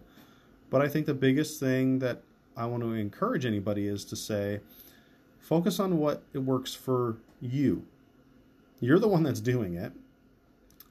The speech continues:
It's your time and your money and your effort. So if you want to put it into different areas, by all means, go for it. Do it. All I can do is give my suggestions and things that I'm doing and working on for me.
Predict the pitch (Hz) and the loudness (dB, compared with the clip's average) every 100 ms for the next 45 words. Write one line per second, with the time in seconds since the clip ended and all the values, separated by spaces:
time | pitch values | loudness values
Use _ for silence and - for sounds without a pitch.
0 | - 131 120 131 151 131 104 110 110 107 | -4 -4 0 0 0 0 -2 0 0 0
1 | 123 120 107 110 107 110 104 107 - 90 | 0 0 0 0 0 -2 -4 -6 -6 -10
2 | - - - - - - 127 117 110 117 | -12 -18 -20 -20 -20 -2 -2 0 -4 -4
3 | 123 139 131 - 135 127 127 131 131 - | -2 -2 -4 -2 -2 0 0 0 -2 -8
4 | - - 127 113 113 113 120 110 135 165 | -8 -2 -2 0 -4 -2 -2 0 0 -2
5 | 175 98 127 170 180 190 131 - - - | -2 -4 -2 -2 -2 -2 -4 -6 -18 -6
6 | 110 151 - 117 - - _ - 117 170 | -2 -2 -2 -6 -6 -10 _ -6 0 0
7 | - - - _ - - - - - 113 | 0 -4 -18 _ -20 -20 -20 -18 -4 2
8 | 156 175 160 165 165 - 139 135 131 120 | 2 2 2 2 0 -2 0 0 -2 -4
9 | 127 127 131 117 120 107 101 117 131 135 | -2 -2 -4 -4 -4 -4 -2 -2 0 0
10 | 135 127 131 131 139 135 143 135 139 143 | 0 -2 -2 -4 -6 -6 -6 -4 -2 0
11 | 107 | -2